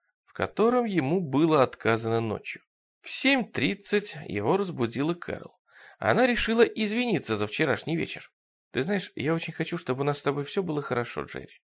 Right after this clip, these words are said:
Ты ведь это знаешь, правда? Знаешь, как много ты для меня значишь?" Но он был не в силах говорить о любви.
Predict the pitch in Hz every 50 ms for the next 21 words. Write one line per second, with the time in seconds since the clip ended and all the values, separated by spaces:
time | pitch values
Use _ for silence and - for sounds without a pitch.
0 | _ _ - - 175 175 170 180 175 - 175 170 196 190 165 - - - 147 156
1 | 139 - - - _ _ _ _ _ _ _ - 143 196 247 247 - - 117 -
2 | - 107 107 101 104 101 - 95 101 104 101 101 104 101 101 113 104 95 - -
3 | - - - _ _ _ _ _ _ _ _ _ _ - 175 180 185 247 269 262
4 | 196 202 214 208 175 143 123 - - - 135 139 135 120 120 117 107 104 101 101
5 | - - 107 101 104 98 104 - - - -